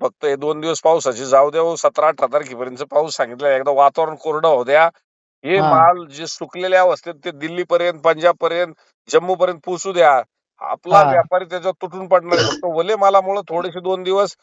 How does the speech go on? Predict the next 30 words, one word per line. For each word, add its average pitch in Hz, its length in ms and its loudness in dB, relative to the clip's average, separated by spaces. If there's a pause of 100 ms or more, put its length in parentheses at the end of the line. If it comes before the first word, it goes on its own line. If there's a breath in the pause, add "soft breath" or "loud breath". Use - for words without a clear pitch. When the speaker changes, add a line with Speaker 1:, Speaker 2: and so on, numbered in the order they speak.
(280)
Speaker 1:
बागेत, 175 400 2
बागेत 180 520 2
राहू 233 140 6
द्या 175 120 2
माल. 156 260 0
काही 160 220 -2
गडबडून 185 440 -4
नका 147 240 -14
करू, 135 220 -10
कुणाला 170 320 -4
कमी 175 240 -8
द्यायची 175 180 0
गरज 214 80 6
Speaker 2:
मग 240 140 6
Speaker 1:
नाही. 262 200 2
Speaker 2:
ते 220 240 2
तुमच्या, 240 640 2
साहेब, 240 380 4
तुमच्या 240 260 2
व्हिडिओमुळं 233 640 4
मी 240 300 0
आठ 220 340 2 (100)
ते 247 120 6
दहा 190 260 2
दिवस 220 280 2
झाला 202 320 4
आज, 160 100 2 (420)
की 208 80 -2
Speaker 1:
हम्म. 302 120 4
Speaker 2:
तुमच्या 233 520 4